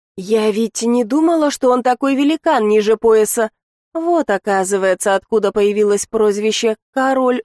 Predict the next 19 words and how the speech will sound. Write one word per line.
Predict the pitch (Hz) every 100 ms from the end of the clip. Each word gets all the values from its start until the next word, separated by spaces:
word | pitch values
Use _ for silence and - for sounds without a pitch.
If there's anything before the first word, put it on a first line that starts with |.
| -
универа». | 277 269 285 277 262 262 170 151 151 - _ _ _ _ _ _ _
О | - 226 262 302 320
мой | 320 294 302 302 302 285
бог! | 254 285 285 220 180 170 165 - - - _ _ _ _ _ _ _ _ _
Ножки | - 196 196 185 175 - - 185
шире | 180 190 185 180 180
раздвинь, | 185 190 202 233 302 311
маленькая. | 269 196 180 180 175 185 180 180 _ _ _ _ -
Надо | 294 330 320 330
хорошенько | 311 320 302 285 262 - 269 311 311 294
тебя | 285 - 226 208 247 -
там | 254 254 247 -
помыть. | 269 262 254 214 160 143 - - - _ _ _ _ _ _ _ _
Комната | - 208 202 208 202 202
быстро | 202 240 - 247
наполняется | 226 214 202 202 208 240 - 233 226
паром | 202 190 202 220
и |
жаром. | 220 196 180 160 160